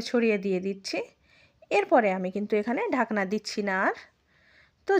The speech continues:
জলটা অনেকটাই শুকিয়ে গেছে এবং আলু, বেগুন সব কিছু উপকরণ একদমই সিদ্ধ হয়ে গেছে। এই পর্যায়ে আমি দিয়ে দিচ্ছি জিরে ও গোলমরিচের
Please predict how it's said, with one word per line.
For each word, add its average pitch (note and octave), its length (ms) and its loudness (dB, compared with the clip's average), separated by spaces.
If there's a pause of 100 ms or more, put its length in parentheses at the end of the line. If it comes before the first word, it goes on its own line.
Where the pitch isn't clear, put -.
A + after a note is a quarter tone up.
জলটা G3+ 280 4 (100)
অনেকটাই A3 400 0
শুকিয়ে F4+ 320 2
গেছে F#4+ 220 -2 (240)
এবং B3 180 2 (240)
আলু, G#3 180 2 (120)
বেগুন G#3+ 320 0 (680)
সব D#4+ 220 6
কিছু C4+ 300 -4 (520)
উপকরণ A3+ 500 2 (580)
একদমই A3+ 380 -2
সিদ্ধ G#3+ 200 -2 (120)
হয়ে F3+ 180 0
গেছে। F3 220 -2 (840)
এই G4+ 160 2
পর্যায়ে A#3 460 6
আমি G3 120 -4 (100)
দিয়ে G3+ 200 2
দিচ্ছি A3+ 340 -2 (1600)
জিরে G#3+ 300 4 (840)
ও - 20 4 (220)
গোলমরিচের G#3 600 2